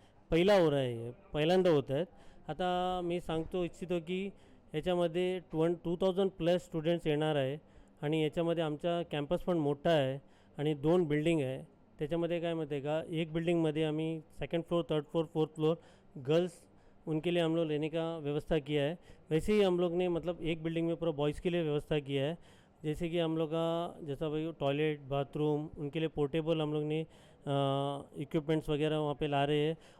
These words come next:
और सेकंड थिंग, हमारे पास इवेंट मैनेजमेंट है, जैसे कि स्पोर्ट्स नेस्ट करके है इवेंट मैनेजमेंट, हम लोग उनके, उनको भी बुलाया है। और उनका जो एंट्री एग्जिट है, वो सब क्यूआर कोड through से होगा, like digitally हम लोग कर रहे हैं। जैसा बन-, जैसा कोई भी स्टूडेंट आएगा,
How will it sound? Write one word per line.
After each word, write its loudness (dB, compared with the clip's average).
और 0
सेकंड 0
थिंग, 0
हमारे 0
पास -2
इवेंट 2
मैनेजमेंट 4
है, 0
जैसे -2
कि -4
स्पोर्ट्स 0
नेस्ट 0
करके -4
है -2
इवेंट -2
मैनेजमेंट, -2
हम -2
लोग 2
उनके, -2
उनको 0
भी 6
बुलाया 2
है। -2
और -4
उनका 0
जो 2
एंट्री 2
एग्जिट 4
है, 2
वो 2
सब -2
क्यूआर 2
कोड -2
through -4
से 2
होगा, 0
like -2
digitally 4
हम 4
लोग 2
कर 0
रहे 2
हैं। -2
जैसा -2
बन-, -2
जैसा -4
कोई 0
भी -2
स्टूडेंट 0
आएगा, 0